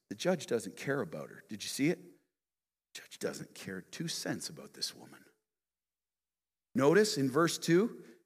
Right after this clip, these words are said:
he says boldly, arrogantly, "I don't even fear God. I don't fear God. I don't, I don't have any desire to revere him or honor him." Maybe that's some of us in this room tonight.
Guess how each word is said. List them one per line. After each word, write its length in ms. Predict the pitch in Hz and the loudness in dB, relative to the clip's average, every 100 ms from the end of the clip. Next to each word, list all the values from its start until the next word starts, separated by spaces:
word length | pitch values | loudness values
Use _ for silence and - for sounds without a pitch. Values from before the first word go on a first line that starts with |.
| _ _ _ _ - | _ _ _ _ -2
he 60 | |
says 460 | 170 196 180 165 - - - _ _ _ | 2 8 8 6 -2 -12 -20 _ _ _
boldly, 560 | 110 151 170 135 120 - | 0 4 4 4 2 6
arrogantly, 560 | 143 160 123 113 110 127 | 6 6 4 2 0 2
"I 140 | 240 | 6
don't 100 | 170 | 6
even 120 | 117 | 4
fear 220 | - 139 | 2 0
God. 360 | 113 117 117 82 - - - _ _ _ _ _ _ _ _ _ _ _ - | 0 2 0 -2 -10 -20 -20 _ _ _ _ _ _ _ _ _ _ _ 2
I 40 | |
don't 120 | 285 | 2
fear 280 | - 160 131 | 4 4 4
God. 500 | 117 110 123 180 233 - - - | 4 4 8 8 6 -2 -8 6
I 80 | 269 | 8
don't, 140 | 254 254 | 10 10
I 80 | |
don't 160 | 269 247 | 10 10
have 160 | 226 220 | 10 8
any 120 | 202 | 8
desire 680 | 151 151 - 151 175 214 226 | 6 4 8 10 12 12 8
to 180 | 175 | 4
revere 540 | 151 160 117 139 170 196 | 6 4 4 6 8 10
him 320 | 214 233 262 - - | 10 10 8 2 4
or 220 | 196 196 | 8 8
honor 280 | 165 160 196 | 8 8 8
him." 180 | 226 202 | 6 6
Maybe 160 | 170 | 6
that's 180 | 180 170 | 6 6
some 200 | - 170 | 4 2
of 120 | 151 | 2
us 160 | 147 147 | 2 0
in 80 | 135 | 0
this 220 | 135 - | 0 0
room 160 | 123 117 | -2 0
tonight. 340 | 113 107 | -2 -4